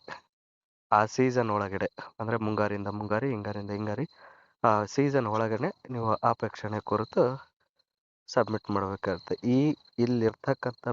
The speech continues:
ಬೆಳೆಯ ಆಧಾರದ ಮೇಲೆನೆ ನಿಮಗೆ ಬೆಳೆ ಪರಿಹಾರ ಆಗಿರ್ಬೋದು, ಅಥವಾ ಪಾಣಿಯಲ್ಲಿ ನೀವು ನೋಡಿದಾಗ ಅಲ್ಲಿ ಯಾವ ಬೆಳೆ ಅಂತ ಇರುತ್ತೆ, ಆ ಬೆಳೆ ಎಂಟ್ರಿ ಆಗೋದು ಕೂಡ ಈ ಅಪ್ಲಿಕೇಶನ್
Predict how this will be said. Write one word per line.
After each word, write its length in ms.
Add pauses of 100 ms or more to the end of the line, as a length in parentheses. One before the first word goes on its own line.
(140)
ಬೆಳೆಯ 320 (200)
ಆಧಾರದ 640
ಮೇಲೆನೆ 420 (680)
ನಿಮಗೆ 360 (360)
ಬೆಳೆ 220 (100)
ಪರಿಹಾರ 320 (120)
ಆಗಿರ್ಬೋದು, 500 (520)
ಅಥವಾ 340
ಪಾಣಿಯಲ್ಲಿ 460
ನೀವು 280
ನೋಡಿದಾಗ 420
ಅಲ್ಲಿ 200 (560)
ಯಾವ 360
ಬೆಳೆ 300 (180)
ಅಂತ 200 (120)
ಇರುತ್ತೆ, 300 (500)
ಆ 80 (180)
ಬೆಳೆ 220 (180)
ಎಂಟ್ರಿ 340 (120)
ಆಗೋದು 360 (140)
ಕೂಡ 120 (400)
ಈ 40 (680)
ಅಪ್ಲಿಕೇಶನ್ 520